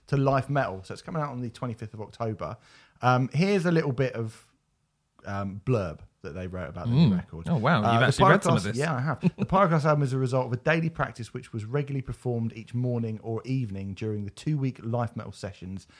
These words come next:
Speaker 1: at Electric Audio during July two thousand eighteen, when all of the day's musical participants would gather and work through a twelve-minute improvised modal drone at the start or end of a day's work. The piece was performed, uh, the piece performed was timed with a stopwatch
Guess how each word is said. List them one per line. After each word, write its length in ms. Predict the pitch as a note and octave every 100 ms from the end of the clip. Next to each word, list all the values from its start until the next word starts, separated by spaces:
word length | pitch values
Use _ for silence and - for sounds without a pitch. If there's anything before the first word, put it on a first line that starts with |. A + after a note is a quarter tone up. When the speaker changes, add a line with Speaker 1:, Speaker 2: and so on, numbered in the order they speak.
| - -
Speaker 1:
at 100 | D2
Electric 420 | A2 B2+ - -
Audio 320 | A2+ G#2 G2+ G2
during 260 | G#2+ G2+
July 260 | G2 G2+ F#2+
two 140 | F2
thousand 240 | F2 F2 -
eighteen, 440 | F#2 - F#2 F2+
when 100 | F#2
all 340 | A2+ B2+ C#3
of 100 | B2+
the 80 | A2+
day's 380 | A2 A2 A2 G2
musical 400 | A2 A2 G#2 G#2
participants 760 | - G2+ A2 - - F#2 - - - _
would 200 | A2+ G2+
gather 480 | C3+ B2+ - D2+ F#2 G#2
and 160 | G2+
work 240 | A2+ G#2+ -
through 140 | G#2
a 20 |
twelve-minute 640 | - - B2+ C3+ B2+ A2 -
improvised 560 | B2+ - G#2+ A2 G#2
modal 520 | G2 G#2+ A2+ B2 B2 A#2+
drone 520 | A2+ A2+ F#2 E2+ G#2 _ _ -
at 80 | -
the 60 |
start 400 | G2+ - A#2+ A#2 A2
or 140 | G#2+ -
end 280 | G#2 G2+ F#2+
of 100 | F#2+
a 40 |
day's 340 | - F#2+ F#2
work. 420 | A#2+ B2+ E2 - - _ _ _ _ _ _ _ _ - - -
The 60 |
piece 220 | - D#3+ D#3+
was 80 | D3
performed, 720 | - - D3 C#3 C3+ C3 - _
uh, 200 | G#2+ G#2
the 60 | B2
piece 180 | F#3 -
performed 340 | D3 D3 C3
was 80 | A#2+
timed 360 | - C3+ C3+ A#2+
with 100 | A2+
a 40 |
stopwatch 840 | - - F#3+ - G#2 F2+ - -